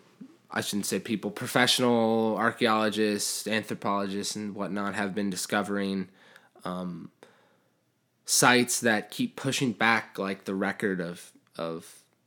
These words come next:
uh, of human, uh, existence. So, very cool stuff there. Um, but again, there's a lot more to be done. Um,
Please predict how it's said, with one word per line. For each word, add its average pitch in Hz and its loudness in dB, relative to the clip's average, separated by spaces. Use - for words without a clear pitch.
uh, - -20
of - -12
human, 90 -6
uh, - -12
existence. 95 -6
So, - -10
very 175 10
cool 185 8
stuff 160 6
there. 117 6
Um, 107 0
but 123 2
again, 120 4
there's 117 2
a 123 2
lot 120 4
more 117 4
to 117 2
be 110 2
done. 117 2
Um, 95 -4